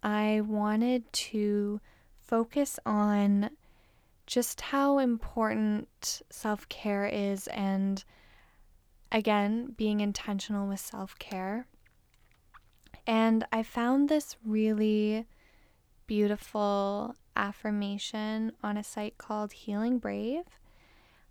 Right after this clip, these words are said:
Um, Healing Brave has a short article called Five Self-Care Affirmations to Honor a Healthy, Happy Direction. And truthfully, I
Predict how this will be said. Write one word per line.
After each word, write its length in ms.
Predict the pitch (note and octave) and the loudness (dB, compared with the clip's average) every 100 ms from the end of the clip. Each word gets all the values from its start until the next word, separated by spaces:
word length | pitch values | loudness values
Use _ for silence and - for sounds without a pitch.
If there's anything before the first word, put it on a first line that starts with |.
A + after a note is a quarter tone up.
| - | -6
Um, 360 | G3+ G3 G3 G3 | -2 0 0 -2
Healing 340 | - A3 A3+ | 0 2 2
Brave 440 | A3 A3 A3 A3 | 2 2 2 0
has 640 | - - G3+ G3 G3+ G3 - - - | -4 -8 -6 -4 -6 -8 -14 -14 -6
a 600 | G3 G3 F#3+ G3 G#3 A3 _ _ _ _ _ _ _ - - _ _ - | -4 -2 -4 -4 -6 -8 _ _ _ _ _ _ _ -20 -20 _ _ -10
short 360 | - B3 B3 - | 0 2 2 2
article 680 | A3 A3 - - A3 G#3+ G#3 | 2 0 -4 -2 2 2 -2
called 320 | - G#3 G#3 | -4 -4 -4
Five 380 | - - A#3+ B3 | -6 0 2 2
Self-Care 520 | - A#3 A3+ - A3+ - | -2 -4 -4 -4 -6 -4
Affirmations 720 | G#3 - G#3+ G#3 G#3 G#3+ G3+ | -4 -2 -2 -2 -2 -2 -2
to 100 | - C#4+ | -6 -4
Honor 540 | G#3 G#3 G#3+ G#3+ G#3+ - - | -2 0 0 -2 -4 -10 -8
a 180 | G#3 G3+ | -6 -6
Healthy, 460 | - B3+ B3+ C4+ | -6 -8 -6 -6
Happy 380 | B3+ A3 A3 A3+ | -6 -8 -8 -8
Direction. 880 | - G#3 G3+ - - C4+ C4+ C#4 C#4+ - - - - - _ _ - - _ _ | -8 -10 -10 -14 -10 -6 -4 -4 -4 -10 -20 -20 -20 -20 _ _ -20 -20 _ _
And 680 | G#3+ G#3+ G#3+ G#3 G#3 G#3+ - - - _ _ _ - _ - | 0 4 4 4 4 2 -2 -10 -18 _ _ _ -20 _ -16
truthfully, 760 | - D#4 D#4 - E4 D#4 D#4 D4+ - _ _ _ - | -4 -4 -4 -2 0 2 0 -2 -6 _ _ _ -4
I 140 | A3+ | 0